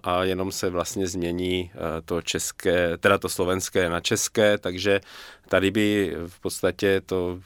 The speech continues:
tech-, po té technické stránce ten posluchač ne-, nemusel vůbec, vůbec jakoby nějak pocítit. Eh,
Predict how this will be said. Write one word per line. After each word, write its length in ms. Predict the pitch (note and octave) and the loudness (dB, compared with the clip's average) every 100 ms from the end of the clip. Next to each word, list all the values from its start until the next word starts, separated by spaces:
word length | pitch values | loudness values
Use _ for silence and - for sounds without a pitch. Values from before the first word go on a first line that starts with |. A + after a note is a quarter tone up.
| - - E2+ - | -16 -14 -12 -4
tech-, 200 | F2+ - | -4 -4
po 120 | F#2+ | -2
té 120 | F2 | 0
technické 500 | E2+ F2+ G2+ F#2 - | 0 -2 -4 -2 -2
stránce 640 | F#2+ - F2+ F#2 - F#2+ F#2 | 0 0 0 0 0 0 0
ten 200 | F#2 F#2 | -4 -6
posluchač 540 | - - F2+ G2 - | -6 -8 -4 -2 -2
ne-, 200 | E2+ E2 - | -4 -4 -2
nemusel 680 | F2 F2 F#2 - G2 G2 G2+ - - - - - - | -2 0 0 4 4 4 0 -8 -20 -20 -20 -16 -2
vůbec, 420 | F#2 G2+ G2+ - - _ _ _ _ _ _ - - E2+ | 2 4 4 2 -8 _ _ _ _ _ _ -20 -10 -4
vůbec 360 | F#2+ G2+ F#2+ - | 0 2 2 0
jakoby 380 | F2 G2+ F#2+ | 0 0 2
nějak 220 | F#2+ F#2 E2+ | 4 2 2
pocítit. 680 | G2 - A#2+ A#2 - C#3 | -2 2 2 4 0 2
Eh, 60 | - | 4